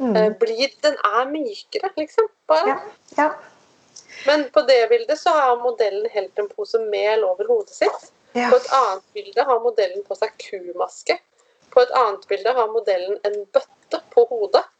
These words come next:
Speaker 1: Ja.
Speaker 2: Um, et annet bilde, en mann med krøllete hvit parykk som blåser tyggegummiboble.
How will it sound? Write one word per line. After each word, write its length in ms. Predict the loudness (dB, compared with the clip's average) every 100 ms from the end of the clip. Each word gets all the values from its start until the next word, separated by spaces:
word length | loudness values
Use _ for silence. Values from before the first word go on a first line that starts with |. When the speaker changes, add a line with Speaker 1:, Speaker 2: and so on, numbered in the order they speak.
| _ _ _ -8 -8 -8 -12 -14 -2
Speaker 1:
Ja. 340 | 4 4 4
Speaker 2:
Um, 300 | 0 -6 -10 _
et 300 | -6 -4 0
annet 360 | 2 2 -2 -4
bilde, 280 | -4 0 0 2
en 240 | 0 -2 -2
mann 400 | -2 -2 -4 -2
med 160 | -2
krøllete 640 | 0 0 0 -2 -8 -4 -4
hvit 280 | -4 -10 -2
parykk 400 | 0 0 -6 -18
som 280 | -2 -2 0
blåser 420 | 0 0 -2 -4 _ -6
tyggegummiboble. 1080 | -4 -4 -10 -6 -2 -2 -2 -4 0 0